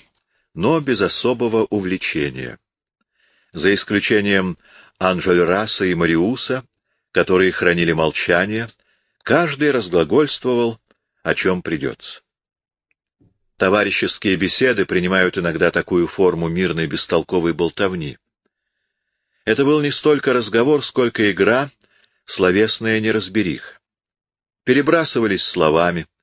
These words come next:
подхватывали их на лету. Говор слышался во всех углах.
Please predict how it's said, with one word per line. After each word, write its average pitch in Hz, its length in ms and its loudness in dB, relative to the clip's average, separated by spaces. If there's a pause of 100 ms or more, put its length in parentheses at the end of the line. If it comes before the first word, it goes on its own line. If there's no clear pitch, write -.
(360)
подхватывали 101 800 0
их 92 360 -4
на 82 80 -6
лету. 78 440 -8 (840)
Говор 165 480 2
слышался 110 840 -2 (340)
во 73 180 -4
всех - 340 -2
углах. 71 500 -8